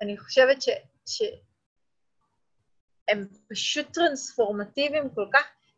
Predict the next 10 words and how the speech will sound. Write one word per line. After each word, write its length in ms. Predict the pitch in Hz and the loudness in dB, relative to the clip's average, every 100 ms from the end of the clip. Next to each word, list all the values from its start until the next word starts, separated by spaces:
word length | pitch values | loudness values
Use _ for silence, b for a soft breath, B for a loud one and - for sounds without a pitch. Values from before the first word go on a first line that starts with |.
| - | -18
יכול 440 | - - - 285 | -14 -12 6 8
להיות 380 | 311 294 254 - | 10 8 6 4
שכשאני 840 | - 220 - - 220 202 208 214 - | -12 -10 -4 -2 -2 -2 -6 -8 -12
אקבל 460 | - 185 220 254 277 | -14 0 4 6 6
את 120 | 277 | 0
המצב 420 | 208 196 - 226 | -8 -6 0 0
שלי 360 | 220 - 208 202 | 0 -4 -4 -4
כמו 340 | - 220 220 240 | -12 -8 -4 -4
שהוא, 840 | - - - 214 202 - 339 370 - _ _ _ _ _ _ | -6 -10 -10 -12 -10 2 4 4 0 _ _ _ _ _ _
כן? 220 | - 226 | -6 -6